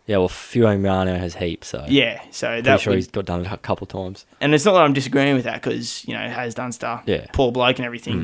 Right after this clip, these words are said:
Speaker 2: but, you know, Barnett did elbow someone in the head. <laughs> So <laughs> that did happen. Anyway, anyway, what a game. Eels versus Storm.
Speaker 1: Oh.
Speaker 2: What a game. Eels twenty-eight, Storm twenty-four. I'll let Jimmy have his
Speaker 1: Take me
Speaker 2: moment
Speaker 1: back.
Speaker 2: for a little bit here.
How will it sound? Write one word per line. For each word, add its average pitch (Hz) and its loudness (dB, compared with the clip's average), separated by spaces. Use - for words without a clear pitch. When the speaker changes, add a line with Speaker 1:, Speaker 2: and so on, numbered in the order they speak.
Speaker 2:
but, - -12
you 127 -8
know, 120 -4
Barnett 127 2
did 135 0
elbow 117 2
someone 113 -2
in 127 0
the 117 -2
head. 107 -6
<laughs> - -16
So 120 4
<laughs> - -10
that 139 2
did 143 6
happen. - -2
Anyway, 123 2
anyway, 147 2
what 160 4
a 127 0
game. 113 -8
Eels 135 4
versus 117 2
Storm. 113 6
Speaker 1:
Oh. - -12
Speaker 2:
What 160 6
a 170 4
game. 135 2
Eels 151 6
twenty-eight, 131 2
Storm 131 0
twenty-four. 123 -4
I'll 131 0
let 139 4
Jimmy 127 0
have 120 -2
his 123 -4
Speaker 1:
Take 120 4
me 120 2
Speaker 2:
moment 104 2
Speaker 1:
back. 113 6
Speaker 2:
for 127 2
a 127 0
little 123 2
bit 123 0
here. 123 2